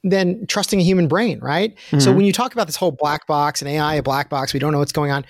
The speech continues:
Speaker 1: Well, do you know what's going on in your hiring manager's head across the, you know,
Speaker 2: No,
Speaker 1: across
Speaker 2: no
Speaker 1: various
Speaker 2: clue.
Speaker 1: divisions across the country? No
Speaker 2: <laughs> No
Speaker 1: clue.
Speaker 2: clue.
Speaker 1: You know, and you don't know what they've seen. You know, and one of the examples I like to give on the benefits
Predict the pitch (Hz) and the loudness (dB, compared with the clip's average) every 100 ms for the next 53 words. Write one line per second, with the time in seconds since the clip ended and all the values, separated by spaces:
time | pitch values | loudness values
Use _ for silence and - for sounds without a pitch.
0 | - 160 160 349 440 381 - 220 190 202 | -12 -8 -2 2 2 2 0 0 2 0
1 | 240 175 139 180 208 190 180 185 180 170 | 2 0 0 0 2 4 2 2 0 0
2 | 147 160 226 190 185 180 180 180 - 165 | 0 0 0 0 0 -2 -4 -4 0 0
3 | - - - - - - 175 175 170 160 | 0 -8 -20 -20 -12 0 2 2 0 2
4 | 196 180 190 190 175 143 143 170 185 180 | 2 2 4 6 6 4 2 0 2 0
5 | 202 170 165 - 202 214 269 240 - 202 | 0 -2 -4 -8 -4 -4 -2 -6 0 2
6 | 262 160 226 277 185 165 151 151 170 - | 2 2 2 2 2 0 0 -2 -2 -6
7 | _ - _ _ - 175 185 190 196 190 | _ -20 _ _ -6 0 2 2 4 2
8 | 269 196 226 294 202 165 151 - 139 139 | 2 2 4 2 2 0 -2 -2 -2 0
9 | - - 135 156 196 220 190 208 208 196 | 0 0 0 2 2 2 2 2 2 2
10 | 190 220 208 147 185 196 185 175 156 - | 2 4 2 2 0 0 0 0 0 -4
11 | _ - 170 156 165 160 143 147 220 185 | _ -4 -2 0 0 -2 -6 0 2 2
12 | 180 151 139 - 127 117 143 214 208 135 | 0 -2 -2 -6 -10 -6 -2 -2 -2 -2
13 | 127 127 - - | -2 -2 -4 -4